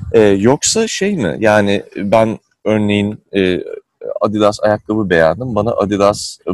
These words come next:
bağcık önerdi. Bunu önermesin mi? E, bu çok karışık bir tartışma olduğu için ben biraz,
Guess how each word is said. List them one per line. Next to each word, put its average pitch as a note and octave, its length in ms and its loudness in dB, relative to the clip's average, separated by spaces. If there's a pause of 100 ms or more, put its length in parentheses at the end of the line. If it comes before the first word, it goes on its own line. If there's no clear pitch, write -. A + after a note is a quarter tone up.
(120)
bağcık G2 460 0
önerdi. E2 460 -6
Bunu G2+ 180 -6
önermesin G#2 680 0 (560)
mi? D#2+ 280 -4 (420)
E, F#2 280 -2 (640)
bu G#2 240 -6
çok - 260 -6
karışık C3+ 520 -2
bir D#3+ 60 -4
tartışma C#3+ 720 -4
olduğu A#2 440 0
için F#2 340 -6
ben G#2 240 0
biraz, G2+ 500 -4